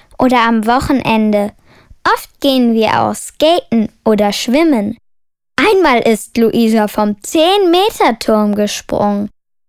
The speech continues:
Sie ist sehr mutig. Eins ist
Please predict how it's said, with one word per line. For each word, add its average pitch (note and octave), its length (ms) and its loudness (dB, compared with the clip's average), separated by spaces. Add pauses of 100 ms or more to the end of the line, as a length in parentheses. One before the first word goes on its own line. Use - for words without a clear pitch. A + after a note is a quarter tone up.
(240)
Sie A#3+ 340 0
ist - 340 -6
sehr D#4 440 2
mutig. A#3+ 1000 0 (1300)
Eins F#4 440 -2
ist C#4 280 0